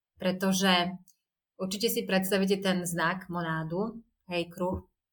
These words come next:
predelený takým esičkom, jedna strana čierna, druhá biela, niekde v čiernej je kúsok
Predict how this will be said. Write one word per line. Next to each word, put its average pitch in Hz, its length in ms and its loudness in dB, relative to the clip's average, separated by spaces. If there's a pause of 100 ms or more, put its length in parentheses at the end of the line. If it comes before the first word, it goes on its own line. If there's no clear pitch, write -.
predelený 180 480 2
takým 185 320 -4
esičkom, 185 720 2
jedna 185 240 2
strana 180 400 -4
čierna, 185 400 0
druhá 175 240 -6
biela, 185 400 0
niekde 175 400 -8
v - 80 -20
čiernej 185 480 -2
je 175 80 -10
kúsok 175 400 -8